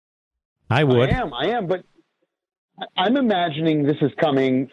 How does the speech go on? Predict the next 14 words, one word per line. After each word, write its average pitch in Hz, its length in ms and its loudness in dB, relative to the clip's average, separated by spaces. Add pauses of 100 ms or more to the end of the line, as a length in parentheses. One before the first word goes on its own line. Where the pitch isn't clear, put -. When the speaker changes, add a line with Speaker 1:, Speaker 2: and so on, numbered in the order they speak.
Speaker 2:
from 135 240 0
somewhere 131 240 0
higher 120 320 0
up. - 300 -4 (120)
Speaker 1:
It, 190 300 -2
it 180 160 0
could 175 280 0
be. 214 380 -2 (1200)
I 147 100 2
don't 220 180 0
trust 233 280 0
these 139 220 0
guys 110 320 0
anymore. 98 440 -2